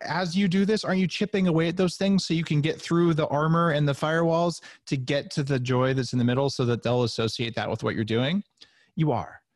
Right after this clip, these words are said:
But if you haven't done that work yourself, you're not gonna be able to navigate them very well in your writing, in your videos, and all the other stuff you do. That's why you have to do the work. The other reason you have to do the work, and the reason that I started that ridiculous neuroscience thing, is that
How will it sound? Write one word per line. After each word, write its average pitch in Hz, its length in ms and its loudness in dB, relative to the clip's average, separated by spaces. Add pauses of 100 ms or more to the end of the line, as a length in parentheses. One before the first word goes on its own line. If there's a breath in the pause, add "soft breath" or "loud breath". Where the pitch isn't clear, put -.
(180)
But 139 100 0
if 147 160 -4
you 180 300 2
haven't 160 340 0
done 139 220 2
that 127 180 0
work 127 220 -2
yourself, 135 480 -2
you're 147 240 2
not 120 260 -2
gonna 139 140 -2
be 131 60 0
able 127 80 0
to 143 60 -6
navigate 180 380 -2
them 110 120 -2
very 104 180 -2
well 104 260 -2
in 117 140 -2
your 147 120 0
writing, 107 440 -2
in 123 120 -2
your 139 140 0
videos, 107 420 -2
and 113 80 0
all 104 100 0
the 151 100 -2
other 226 120 -2
stuff - 220 -8
you - 80 -14
do. - 100 -14 (260 loud breath)
That's 117 260 -6
why 113 180 0
you 117 220 -2
have 98 260 -8
to 87 80 -12
do 95 80 -6
the 95 100 -6
work. 113 340 -4 (320 soft breath)
The 151 100 0
other 233 160 2
reason 156 200 2
you 127 60 4
have 107 120 0
to 101 80 -4
do 90 60 -2
the 80 120 -6
work, 73 320 -6 (800)
and 135 100 2
the 135 60 0
reason 147 220 0
that 123 100 0
I 110 80 -4
started 123 400 -4
that 107 160 -6 (200)
ridiculous 113 440 -4
neuroscience 120 460 -2
thing, 95 260 -4 (480 loud breath)
is 131 240 -2
that 123 260 -2